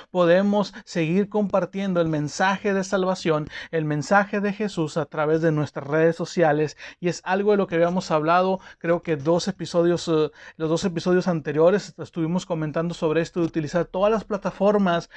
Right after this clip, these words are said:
digitales disponibles para la propagación del evangelio, y también que iba a suceder algo increíble, que íbamos a volver a la casa. La gente no tiene ahorita opción más que quedarse en casa y solo salir a lo realmente necesario.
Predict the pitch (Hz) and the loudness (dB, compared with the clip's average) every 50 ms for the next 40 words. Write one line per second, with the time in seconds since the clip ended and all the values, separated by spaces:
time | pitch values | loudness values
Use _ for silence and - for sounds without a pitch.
0 | - - - - 151 165 - - 175 - - 170 175 185 190 180 175 165 - - | -18 -18 -16 -8 -8 -6 -4 -4 -4 -2 0 0 0 0 0 0 -2 -4 -4 -6
1 | - 165 160 165 185 185 180 175 170 - - 165 156 147 147 147 - - 160 - | -6 -4 -4 -2 -2 0 0 0 -2 -2 0 0 0 2 0 0 -2 -4 -8 -6
2 | - 156 147 147 - - 185 165 160 170 170 170 170 170 165 - 233 220 202 180 | -6 -6 -6 -6 -6 -4 -4 -4 -2 0 0 2 2 0 0 -2 -2 0 0 2
3 | 165 160 156 - - - - - 208 - 180 - - 185 180 180 180 180 196 202 | 2 2 0 -2 -6 -14 -16 -14 -8 -8 -8 -6 -4 -4 -2 0 0 2 2 2
4 | 202 196 202 202 190 196 190 180 185 196 190 208 196 190 180 170 165 - 185 170 | 0 0 0 0 0 0 2 2 2 4 4 4 4 2 0 -2 -4 -4 -4 -6
5 | - - 175 175 180 185 185 190 190 190 185 180 - 165 170 220 247 220 185 160 | -2 0 2 2 4 4 2 2 2 2 2 0 0 0 0 2 2 2 0 0
6 | 147 - 180 175 175 170 170 180 185 - 190 165 156 151 143 143 156 156 160 - | 0 0 0 2 2 2 0 -2 -2 0 2 2 2 2 2 2 2 2 0 -2
7 | - - - - 165 156 156 151 143 - - 220 214 - - - - - _ _ | -8 -16 -14 -6 -4 -2 -2 -2 -4 -4 -6 -8 -6 -6 -8 -10 -12 -12 _ _
8 | - - - - 185 180 160 202 202 196 - 214 208 214 208 - 208 208 208 208 | -20 -20 -10 -6 -4 -2 0 2 2 2 2 2 2 2 0 0 -2 0 2 2
9 | 196 190 202 196 196 202 190 180 - - - 196 196 190 170 143 139 - - - | 2 2 2 0 0 0 0 -2 -2 -2 -2 0 0 2 0 -2 -4 -8 -14 -16
10 | - 170 175 175 - - 208 - - 180 180 185 196 208 190 - 202 190 180 196 | -10 -6 -6 -6 -6 -6 -10 -8 -6 -2 2 4 4 4 2 0 -2 -2 -2 0
11 | - 190 196 190 - - 160 143 156 147 - 180 170 175 185 - - 175 160 160 | 0 0 0 0 0 -2 0 0 0 -2 0 0 2 2 0 2 2 2 2 4
12 | 180 185 185 170 160 160 156 165 165 165 165 165 170 175 160 165 156 156 156 147 | 4 4 4 6 4 4 4 4 2 2 2 0 -2 -2 -2 -4 -4 -4 -4 -6
13 | - 170 - - 165 143 139 143 - - | -6 -8 -6 -4 -4 -4 -4 -6 -10 -14